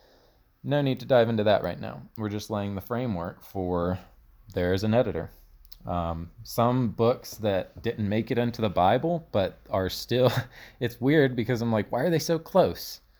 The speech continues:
Well, it's because people did say, No, those won't those won't go in. And then there were other people that wrote that down, you know, as part of history. This book didn't go in. And, uh,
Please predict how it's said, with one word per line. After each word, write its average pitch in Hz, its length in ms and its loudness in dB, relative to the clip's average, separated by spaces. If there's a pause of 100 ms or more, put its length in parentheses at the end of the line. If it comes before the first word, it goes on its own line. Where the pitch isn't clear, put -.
(180)
Well, 113 180 2
it's 110 100 -4
because 117 380 2
people 123 420 -2
did 120 460 2 (160)
say, 113 360 2
No, 120 260 0
those 110 220 0
won't 113 300 -2 (340)
those 120 160 -4
won't 117 200 -2
go 113 160 4
in. 95 280 0
And 101 140 -4
then 101 100 0
there 107 120 4
were 107 80 8
other 117 160 2
people 107 280 -4
that - 120 -4
wrote 104 200 -4
that 107 220 0
down, 110 320 -2
you 80 80 -8
know, 82 120 -6
as 104 100 -8
part 104 220 -2
of - 80 -6
history. 117 380 -4
This 90 180 -6
book 147 220 -8
didn't 131 200 -6
go 139 180 0
in. 131 240 -2 (580)
And, 113 320 0
uh, 107 380 4